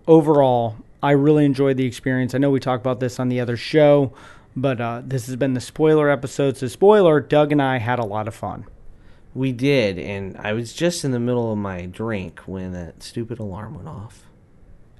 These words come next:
Speaker 1: But you finished your drink.
Speaker 2: I did, and the, I mean, the, the show at the end, like, the alarm goes off.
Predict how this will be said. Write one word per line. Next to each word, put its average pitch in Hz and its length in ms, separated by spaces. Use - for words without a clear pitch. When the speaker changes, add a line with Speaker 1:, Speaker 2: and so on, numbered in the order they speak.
Speaker 1:
But 151 160
you 135 80
finished 135 340
your 110 80
drink. 104 360
Speaker 2:
I 135 60
did, 131 480
and 101 500
the, 151 180
I 233 40
mean, 269 240
the, 156 440
the 147 160
show 254 400
at 165 80
the 131 80
end, 151 280
like, 123 200
the 143 100
alarm 185 420
goes 151 200
off. 131 260